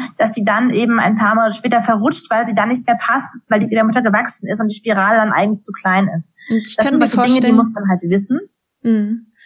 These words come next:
Speaker 1: Und da braucht man einen guten Arzt, der da wirklich gut aufklärt und, ähm, eben auch die anderen, es gibt auch viele Ärzte, die, die zum Beispiel nur die Kupferspirale einsetzen und nicht die Kette oder den Ball. Und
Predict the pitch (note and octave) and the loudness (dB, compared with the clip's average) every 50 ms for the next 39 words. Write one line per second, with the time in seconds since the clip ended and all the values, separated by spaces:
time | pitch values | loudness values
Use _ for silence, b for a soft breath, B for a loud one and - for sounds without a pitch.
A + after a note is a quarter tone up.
0 | b - A#3 A3+ A3 A3+ G#3+ G#3 - A#3+ B3 B3 C4 C4 B3+ B3 B3 B3+ D4 F4+ | b -2 0 0 0 0 0 0 0 0 2 2 2 2 2 2 0 0 0 0
1 | F4 D#4 - - - B3 C4 C4 B3 - - G#3+ G#3+ A3+ A3 G#3+ A3+ B3 A#3 - | 0 -2 -2 0 0 0 0 -2 -2 -2 -2 0 2 2 2 2 0 -2 -4 -4
2 | - - G#3 - - - B3 B3 - - F#3+ F#3+ G3 G3 - G3 G3+ G3+ G3+ - | -6 -4 -2 0 0 0 0 -2 -2 -2 0 0 0 0 0 0 0 -2 -2 -2
3 | - G3+ G#3 G#3 G#3+ A3 G#3+ B B B B B _ - G#3+ G#3+ G#3+ - G3+ G#3+ | -2 -2 -2 -2 -2 -4 -4 B B B B B _ -4 -2 0 0 2 2 2
4 | A3+ A#3 - - G#3 - A3+ B3 - A#3+ B3 B3 B3 B3 B3 A#3+ A#3 A3 G#3+ - | 2 0 -2 -4 -4 -4 -2 0 0 2 2 2 2 0 0 0 -2 -2 -4 -2
5 | A3 G#3+ - - B3 A#3+ - - - - A3 - - A3 A#3 A#3 - - G#3 A3 | -4 -4 -4 -4 -6 -6 -8 -8 -4 -2 0 0 2 0 0 0 -2 -4 -4 -4
6 | G#3+ G3 - A3+ G3+ - A#3 G#3+ G#3 G#3+ G#3 - A#3 A3 A3 A#3 A#3 G#3 G#3+ G#3 | -4 -2 -2 -2 -2 0 0 2 2 0 0 -2 -2 -2 0 0 2 0 0 0
7 | B3 A3 - A3 A3 G#3+ - - A3 G3 G3 G3 G#3 A3 A3 E3 D#3 F#3+ G#3 G#3 | -2 -2 0 0 0 0 0 -2 -2 0 2 2 2 2 2 2 2 2 2 2
8 | G3+ G3+ G3 G3+ - - - - G3 G3+ G#3+ G#3 - G3+ G3+ - - A3 G3+ A3 | 2 2 0 0 -2 -2 0 0 2 0 0 0 -2 -6 -6 -6 -4 -2 0 2
9 | G3+ G#3 G3 G#3+ G#3 G3 G3 F#3 G3+ G#3+ G#3 G#3 F#3+ D3 G3+ A3 | 2 2 2 2 2 2 2 2 2 4 4 4 4 2 0 -2